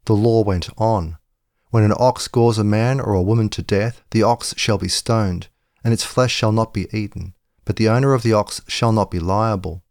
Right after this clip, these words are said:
But if the ox has been accustomed to gore in the past, and its owner had been warned, but has not kept it in, and it kills a man or a woman, the ox shall be stoned,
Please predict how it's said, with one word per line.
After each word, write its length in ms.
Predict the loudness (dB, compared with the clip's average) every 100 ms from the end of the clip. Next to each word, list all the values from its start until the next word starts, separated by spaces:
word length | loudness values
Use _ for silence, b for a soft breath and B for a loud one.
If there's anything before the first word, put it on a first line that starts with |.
| _ _ _ _ _ _
But 300 | -2 0 0
if 180 | -4 -4
the 100 | 0
ox 280 | 0 0 -4
has 120 | -6
been 180 | -2 -4
accustomed 600 | -2 -2 -2 -2 -4 -6
to 160 | -10 -4
gore 280 | 0 0
in 60 | 0
the 80 | -4
past, 500 | -2 -2 0 -2 -2
and 100 | -2
its 100 | -2
owner 280 | -2 0 0
had 200 | -2 -2
been 220 | -2 -2
warned, 520 | 0 2 2 -2 -6 -14 _ _ _ -4
but 140 | 0
has 160 | 2 0
not 180 | -2
kept 260 | -2 -2 0
it 80 | 0
in, 340 | 0 0 -4 -10 _ _ -2
and 120 | -2
it 100 | 0
kills 300 | 0 2 2
a 60 |
man 320 | 0 2 0 0
or 200 | 0 0
a 60 |
woman, 440 | 0 0 -2 -4 -4
the 120 | 0
ox 300 | 0 0 -8 -10
shall 240 | -4 -2
be 100 | -2
stoned, 560 | -6 -4 -2 -2 -4